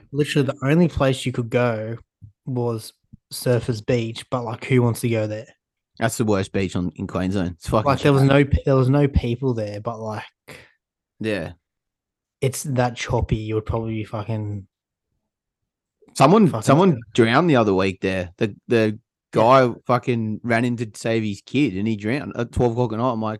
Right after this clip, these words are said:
Speaker 2: "Why are you doing that?" <laughs> What's the
Speaker 1: Yeah, it's, it's one of, it's one of the worst beaches.
Speaker 2: Yeah, yeah. But overall, mate, it would have been, it's good to get away.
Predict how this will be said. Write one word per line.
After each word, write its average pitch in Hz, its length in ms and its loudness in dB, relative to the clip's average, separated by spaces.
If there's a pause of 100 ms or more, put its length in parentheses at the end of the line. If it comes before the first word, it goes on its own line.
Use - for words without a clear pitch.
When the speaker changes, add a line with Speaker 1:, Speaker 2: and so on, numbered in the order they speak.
Speaker 2:
"Why 95 240 -2
are 139 40 2
you 190 180 -2
doing 127 320 -2
that?" 87 200 -12 (180)
<laughs> 185 80 0 (360)
What's - 180 -4
the 135 300 -6
Speaker 1:
Yeah, 113 240 0
it's, - 260 -6
it's 131 340 -2
one 156 240 2
of, 165 120 0
it's 131 140 -2
one 143 160 2
of 139 60 0
the 120 80 0
worst 110 380 -8
beaches. 113 600 -12 (460)
Speaker 2:
Yeah, 107 300 -6 (320)
yeah. 92 280 -6 (840)
But 151 180 10
overall, 127 220 6
mate, 123 180 8
it 135 60 6
would 156 100 8
have 143 40 4
been, 135 140 4
it's 147 160 4
good 202 140 6
to 139 60 2
get 117 120 6
away. 104 380 2